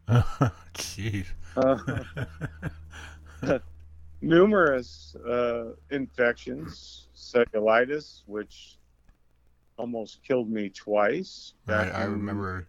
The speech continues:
Speaker 1: I remember when you were going through that.
Speaker 2: Oh, yeah. I've had it on the back of my head. I've had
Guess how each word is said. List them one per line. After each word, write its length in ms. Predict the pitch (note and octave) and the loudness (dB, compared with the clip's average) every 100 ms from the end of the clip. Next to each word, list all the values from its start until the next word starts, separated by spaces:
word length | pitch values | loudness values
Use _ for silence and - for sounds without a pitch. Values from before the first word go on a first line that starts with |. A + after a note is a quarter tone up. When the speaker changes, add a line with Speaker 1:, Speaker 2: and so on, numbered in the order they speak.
| - | -6
Speaker 1:
I 60 | G2+ | -4
remember 340 | G2+ G2+ G2 | -2 -2 0
when 160 | F#2+ F#2+ | -2 -2
you 100 | F#2 | -2
were 100 | F#2+ | -4
going 260 | F#2+ F#2+ F2+ | -4 -4 -6
through 240 | - G2 | -8 -8
that. 240 | F#2+ F#2 - - _ _ _ - - - _ | -8 -10 -14 -20 _ _ _ -20 -20 -20 _
Speaker 2:
Oh, 140 | A#2+ D3 | 2 2
yeah. 260 | D3 C3 C3 C3 _ _ | 2 -2 -6 -16 _ _
I've 180 | - A2 | -2 2
had 220 | A2+ A2 | 6 6
it 120 | A2 | 6
on 200 | G#2+ A2+ | 2 0
the 200 | G#2+ G#2 G2+ | 0 -2 0
back 220 | A#2 A#2 - | 6 6 4
of 80 | A2+ | -4
my 280 | A2+ A2 G#2 | -2 -2 -2
head. 480 | A#2 C3 C3+ C#3 B2+ | 0 4 4 2 -2
I've 260 | G#2 G#2 G2+ | -4 -4 -4
had 300 | A2 G#2+ G#2+ | -4 -2 -4